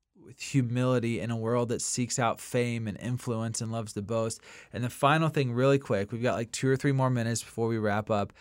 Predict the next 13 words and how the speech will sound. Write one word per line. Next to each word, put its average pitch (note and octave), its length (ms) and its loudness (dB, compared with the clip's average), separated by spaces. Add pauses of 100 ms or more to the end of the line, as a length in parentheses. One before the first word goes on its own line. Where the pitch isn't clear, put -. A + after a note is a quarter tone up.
(220)
I - 60 -12
think C#3+ 200 4
a B2+ 60 6
real C3+ 300 8
good, C#3 260 4
tangible B2 560 0
way G#2+ 360 2 (400)
is - 160 -4
how B2+ 200 4
you C#3+ 160 6
manage A#2+ 400 2
your A2+ 100 0
relationships. G#2 1000 0